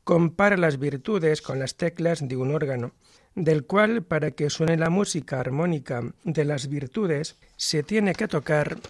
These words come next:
todas las teclas, pues ellas todas se hacen consonancia juntas todas, una armonía tan dulce y agradable que a ella presta atención el mismo Dios. Todas las virtudes están entrelazadas.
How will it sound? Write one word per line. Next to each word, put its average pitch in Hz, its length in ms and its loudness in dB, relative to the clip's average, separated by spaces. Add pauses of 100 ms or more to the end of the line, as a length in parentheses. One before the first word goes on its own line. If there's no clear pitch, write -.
(100)
todas 160 300 2
las 127 220 -4
teclas, 131 560 -4 (260)
pues 156 420 10 (140)
ellas 170 400 6
todas 175 500 2
se - 300 2
hacen 202 340 4
consonancia 165 1000 4
juntas 156 600 0
todas, 147 480 0 (340)
una 220 280 10
armonía 180 540 8
tan 131 300 2
dulce 135 640 2
y 143 160 2
agradable 131 640 2 (460)
que 156 160 6
a 165 60 8
ella 151 380 6
presta 180 480 4
atención 160 840 2 (160)
el 143 180 4
mismo 135 460 4
Dios. 117 360 -6 (220)
Todas 202 300 10
las 208 140 10
virtudes 165 720 6
están 151 460 4
entrelazadas. 139 960 2